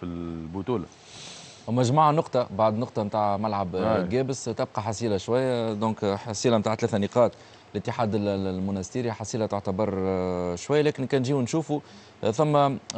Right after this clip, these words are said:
Speaker 2: ثم أرقام توري ثم تحسن ملحوظ في ال-، في ال-، في الفريق. أول حاجة ممكن، آه، منستير م-، للأسف ما، ما شفناش المقابلات نتاعها، لكن، آه، حسب ما قاعد نتبع ونشوف أنه حتى الرسم التكتيكي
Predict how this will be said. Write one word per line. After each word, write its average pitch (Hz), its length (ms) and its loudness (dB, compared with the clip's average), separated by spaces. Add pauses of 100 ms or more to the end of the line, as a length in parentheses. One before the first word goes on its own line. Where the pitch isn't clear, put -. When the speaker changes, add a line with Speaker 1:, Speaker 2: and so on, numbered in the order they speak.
(160)
Speaker 2:
ثم 143 160 0
أرقام 156 540 0
توري 151 320 0
ثم 143 200 0
تحسن 139 500 -2
ملحوظ 113 360 0
في - 100 -10
ال-، 95 140 -4
في - 80 -12
ال-، 95 220 -2
في 87 80 -8
الفريق. 110 400 -2 (380)
أول 120 140 6
حاجة 127 260 4
ممكن، 120 400 0
آه، 110 160 2
منستير 110 400 2
م-، 110 360 0
للأسف 120 360 2
ما، 110 220 2
ما 101 260 -4
شفناش 143 360 -4
المقابلات 123 360 0
نتاعها، 131 320 -2
لكن، 127 240 0 (420)
آه، 110 100 6
حسب 127 340 2
ما 117 80 6
قاعد 120 260 4
نتبع 120 280 4
ونشوف 117 320 2
أنه 123 120 2
حتى 120 260 2
الرسم 120 280 2
التكتيكي 107 580 -2